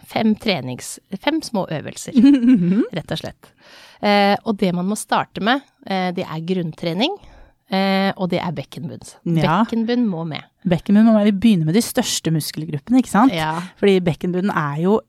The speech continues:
Speaker 2: det er muskler.
Speaker 1: Det er den viktigste når det gjelder orgasme.
Speaker 2: Mm, det er det, og man snakker jo veldig mye om bekkenbunn når det kommer til graviditet, og det å ikke tisse på seg, sånn, ja, sånne ting, ikke sant?
Speaker 1: Mm.
Speaker 2: Men det er jo også det som sørger for de gode orgasmene. For
Speaker 1: Absolutt.
Speaker 2: har man sterke muskler der,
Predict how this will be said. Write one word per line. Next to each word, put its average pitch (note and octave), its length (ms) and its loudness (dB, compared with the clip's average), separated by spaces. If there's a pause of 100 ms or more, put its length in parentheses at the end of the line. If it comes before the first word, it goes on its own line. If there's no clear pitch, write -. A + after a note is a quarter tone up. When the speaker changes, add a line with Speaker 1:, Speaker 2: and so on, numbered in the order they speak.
(180)
Speaker 2:
det - 220 -12
er G#3+ 100 4
muskler. A3 460 4 (180)
Speaker 1:
Det A3 120 -2
er G3 80 0
den A3 160 -2
viktigste - 600 -12
når F3+ 140 -6
det F3+ 80 -6 (100)
gjelder E3 120 -8 (120)
orgasme. - 380 -14
Speaker 2:
Mm, B3 340 4
det A#3+ 120 2
er A#3 160 4
det, A#3 180 4
og A#3 60 8
man A#3+ 120 6
snakker A#3 300 0
jo - 20 2
veldig F3+ 280 0
mye F3+ 160 2
om E3 80 0
bekkenbunn D#3+ 420 -4
når E3 160 0
det F3 80 0
kommer D#3+ 160 -2
til F3+ 120 -6
graviditet, E3+ 920 -2
og F#3+ 60 0
det E3 100 2
å E3 60 -4
ikke E3+ 100 -12
tisse - 320 -2
på D#3 100 -8
seg, - 200 -8
sånn, - 240 -8
ja, - 260 -10
sånne E3+ 240 -6
ting, G3+ 120 0
ikke G3 120 0
sant? G#3+ 160 2
Speaker 1:
Mm. G#3 260 -4 (120)
Speaker 2:
Men G#3 120 6
det G#3 140 2
er F3 220 0
jo G#3 100 0
også - 240 -4
det E3+ 140 2
som G3 100 2
sørger E3+ 480 -2
for E3+ 160 -6
de F3 80 -4
gode F#3 320 2
orgasmene. F#3 460 0 (180)
For F#3 80 -4
Speaker 1:
Absolutt. G3+ 220 -2
Speaker 2:
har F#3 260 0
man F#3+ 220 0 (100)
sterke F#3+ 560 0
muskler F#3+ 320 -2
der, C4 240 4